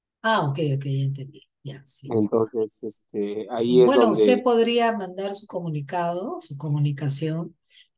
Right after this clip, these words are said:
Speaker 1: a la dirección ejecutiva del programa Aurora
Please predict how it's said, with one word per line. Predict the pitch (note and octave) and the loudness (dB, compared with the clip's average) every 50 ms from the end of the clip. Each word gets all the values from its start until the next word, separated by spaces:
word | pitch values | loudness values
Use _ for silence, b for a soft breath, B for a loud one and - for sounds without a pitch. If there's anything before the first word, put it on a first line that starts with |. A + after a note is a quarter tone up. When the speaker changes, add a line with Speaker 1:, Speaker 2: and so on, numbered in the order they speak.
| _ - | _ -10
Speaker 1:
a | D#3+ E3 D#3+ D#3 | -6 -4 -2 0
la | D3+ D3+ D3+ D3+ D3 C#3+ C#3+ | 0 0 0 0 0 0 0
dirección | C#3 D#3+ D#3 D#3 C#3+ C#3+ F3+ F#3 | 0 -2 -2 -2 -4 -4 -4 -4
ejecutiva | F#3 F3 F3+ A3 E3+ - D#3+ C#3 C#3 E3 E3+ F3+ G3+ D4+ E4+ - | -4 -4 -4 -6 -6 -6 -8 -8 -8 -8 -8 -6 -6 -8 -8 -8
del | G3+ E3 C#3+ C#3 | -8 -6 -6 -6
programa | C#3 D#3 D3 D#3 D#3 D#3 D#3+ D#3+ | -6 -8 -8 -8 -8 -8 -8 -6
Aurora | D#3+ D#3 D#3 D3+ D3 C3+ - - | -6 -4 -4 -4 -4 -6 -8 -10